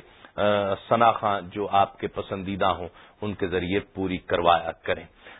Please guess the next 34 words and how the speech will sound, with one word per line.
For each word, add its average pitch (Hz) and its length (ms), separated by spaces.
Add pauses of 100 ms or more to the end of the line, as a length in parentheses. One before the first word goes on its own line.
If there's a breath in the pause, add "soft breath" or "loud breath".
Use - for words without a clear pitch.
آج 160 420 (160)
ہم 135 420
جس 131 200
ٹاپک - 560 (240)
کا 120 80
انتخاب 107 760
کیے 104 340
ہوئے 107 300
ہیں، 104 140 (400 loud breath)
آ، 117 160
پچھلے 147 520
دو، 127 440
آ، 110 280
پروگرام 120 460 (160)
سے 110 80
ہم 101 200 (340 soft breath)
معاشرتی 117 720
برائیوں 113 560
کے 104 120
حوالے 98 340 (100)
سے 117 60
گفتگو 95 420
کر 98 220
رہے 104 240
ہیں، 110 60
ان 107 160
کی 113 160 (120)
شرعی 135 300 (440 soft breath)
حیثیت 123 480
کے 156 120
حوالے 127 360 (100)
سے 160 100
اور 117 460 (300 soft breath)
خاص 175 300